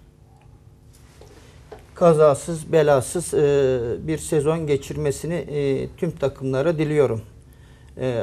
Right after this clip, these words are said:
amatör spor, e, sorunlarla başlayacağız. E, sorunlarımız vardı. Ali Hikmet Paşa'da altı on iki bin on üç Pazar günü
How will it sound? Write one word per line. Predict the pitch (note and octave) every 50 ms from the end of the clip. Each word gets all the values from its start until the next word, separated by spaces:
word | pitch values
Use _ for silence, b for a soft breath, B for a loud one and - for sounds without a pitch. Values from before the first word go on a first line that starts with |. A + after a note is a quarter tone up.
| F2 -
amatör | - C#3 D3+ D#3+ E3+ E3+ - F3+
spor, | - - - - - - F#3+ F#3 F3 F3+ -
e, | D3+ D#3 C#3+ C#3 C3 - B B B B B B B B B B B - - - - - - - -
sorunlarla | - - - E3+ D#3+ E3 E3 E3+ F3 F3+ F3+ D#3+ F3 E3 D3 C3+ - C3
başlayacağız. | C3+ C3+ C3 B2 - - B2+ A#2+ A#2 A#2 C#3 D#3 D3+ - - -
E, | - B2 A#2+ A#2 A#2 A#2
sorunlarımız | - - - D3+ D3+ D3+ D3+ D3 D3 D3 D3 D3 D3 D3+ C#3+ B2+ C3+
vardı. | B2 A#2+ A2+ G#2+ A2 B2+ D#3+ - - - - - - - b b b b b b b b b b - - - - - - - -
Ali | D3 D#3+ D3+
Hikmet | D3+ - - F3 F#3 F#3 -
Paşa'da | E3+ D#3 C#3 - C#3 C3 B2 C#3+ E3 F3 - - - - _ - -
altı | - D3 D3+ D3 C#3 C#3+ - E3
on | D#3 D3+ D#3+ F3+ G3 - - - - -
iki | C3 - - D#3+ D3
bin | D#3 D#3 D#3 D#3 D#3+ D#3 - - - -
on | - D#3 D3+
üç | C#3+ E3 E3 - - - - -
Pazar | - D#3 D3+ C3+ E3 D#3+ D#3
günü | C#3+ B2 A#2+ A#2 A2+ E2